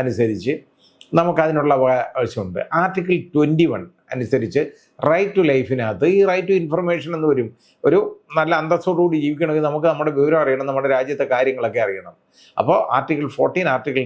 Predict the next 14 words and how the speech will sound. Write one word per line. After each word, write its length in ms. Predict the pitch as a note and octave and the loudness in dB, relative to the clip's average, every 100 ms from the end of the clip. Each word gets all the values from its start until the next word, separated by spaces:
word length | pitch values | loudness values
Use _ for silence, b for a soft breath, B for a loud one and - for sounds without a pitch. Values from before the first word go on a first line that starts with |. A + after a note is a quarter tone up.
| A#2+ | -2
നയൻറ്റീൻ, 280 | B2 D3 D3+ | -2 0 0
ആർട്ടിക്കിൾ 280 | A#2+ C3 A#2+ G2+ | -2 -2 -4 -2
ട്വൻറ്റി 240 | G#2 G#2 G2 | -2 -2 -4
വൺ 100 | E2 _ _ b b b F#3 | -6 _ _ b b b 0
ഇതനുസരിച്ച് 680 | G#3+ E3+ C#3+ F3 D3 B2 A2 A#2+ - C#3 | 2 2 0 0 0 -2 -2 -4 -6 -4
നമുക്കൊരു 340 | D3+ C#3+ D#3 D3+ _ - | -2 -2 -2 -4 _ -4
പ-, 100 | - D3+ | -2 0
അതുപോലെ 320 | E3 E3 D#3 D3 | 2 2 2 0
right 160 | E3 E3+ | 0 0
to 40 | D3+ | 0
information 480 | G#2+ C#3 C3 A#2 G#2 F#2 | 0 -2 -2 -4 -8 -8
act, 120 | F2 b b b | -10 b b b
ഇതൊക്കെ 320 | E3 G3+ - F#3+ | 0 0 0 0
അനുസരിച്ച് 520 | C#3+ C3 C#3+ A2+ - | 0 0 -2 -2 -4